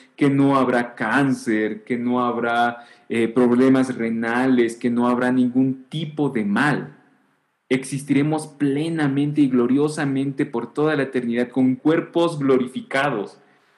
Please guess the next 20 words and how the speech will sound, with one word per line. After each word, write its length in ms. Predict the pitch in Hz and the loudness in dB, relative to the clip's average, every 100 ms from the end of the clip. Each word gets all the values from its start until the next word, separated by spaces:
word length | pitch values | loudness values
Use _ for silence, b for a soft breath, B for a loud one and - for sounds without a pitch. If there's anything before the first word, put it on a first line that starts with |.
| _ | _
cuerpos 680 | 127 135 135 135 135 131 - | 2 2 2 2 2 2 -2
que 220 | - 113 | -6 -6
no 580 | 110 110 120 123 123 120 | -2 0 2 0 0 -6
se 180 | - 113 | -8 -6
enferman 880 | 107 101 123 123 120 110 110 107 - | -6 -4 0 0 0 -4 -6 -8 -8
y 140 | 113 | -4
no 440 | 110 110 117 110 - | 0 0 -2 -6 -12
mueren. 560 | 113 123 139 95 73 - _ _ _ _ - | -4 -2 -2 -4 -10 -18 _ _ _ _ -2
No 280 | 123 147 | 0 2
porque 320 | 156 156 143 123 | 2 0 2 2
nos 200 | 120 117 | 2 2
lo 140 | 117 | 2
hayamos 460 | 113 127 139 147 131 | 2 2 0 0 0
ganado, 420 | 120 120 131 147 | 0 2 2 0
sino 320 | 147 120 113 | 0 -2 -2
porque 340 | 110 110 107 | -6 -6 -10
Cristo 640 | - - 208 208 - 110 - | -4 -2 -2 -4 -6 -6 -4
tomó 520 | - 110 117 139 139 B B _ | -4 0 2 0 -2 B B _
nuestra 420 | 113 131 147 147 | 2 2 2 -2
enfermedad. 800 | 139 131 127 123 120 135 151 - | -4 -2 0 0 2 0 -2 -10